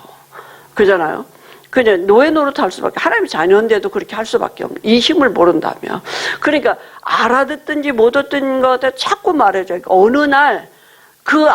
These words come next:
알아들었던 게, 엄마가 했던 그 말이 아이들에게, "어, 그치, 이랬지, 엄마가 이렇게 말했지." 이게요, 달라진다니까요.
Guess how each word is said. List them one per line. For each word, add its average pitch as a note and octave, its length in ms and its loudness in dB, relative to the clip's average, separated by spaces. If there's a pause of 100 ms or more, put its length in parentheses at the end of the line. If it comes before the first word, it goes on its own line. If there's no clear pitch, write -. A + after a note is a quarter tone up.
알아들었던 B3 600 -2
게, A3+ 80 0
엄마가 A#3 400 0
했던 B3 440 -6
그 B3 100 0
말이 G3 460 2
아이들에게, F#3+ 720 -2 (360)
"어, F3 440 -6 (380)
그치, - 360 -8
이랬지, F3+ 400 0
엄마가 E3+ 320 -2
이렇게 - 220 -4
말했지." - 520 -4 (180)
이게요, G3 540 2 (180)
달라진다니까요. - 880 -4